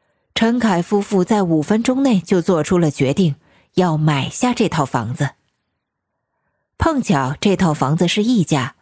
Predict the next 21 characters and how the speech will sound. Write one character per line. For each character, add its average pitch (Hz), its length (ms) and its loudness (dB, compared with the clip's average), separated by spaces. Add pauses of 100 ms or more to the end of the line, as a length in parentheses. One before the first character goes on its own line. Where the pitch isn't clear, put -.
(400)
房 190 260 0
东 214 160 2
要 208 220 2
价 160 220 0
七 208 260 0
十 196 160 0
六 190 160 2
万 151 240 0
八 214 240 -2
千 156 220 2
纽 131 180 2
币， 139 280 -2 (460)
而 285 140 0
且 143 160 -2
房 147 260 0
东 233 160 2
还 143 200 0
是 151 160 -2
中 220 260 0
国 139 140 0
人。 123 240 -2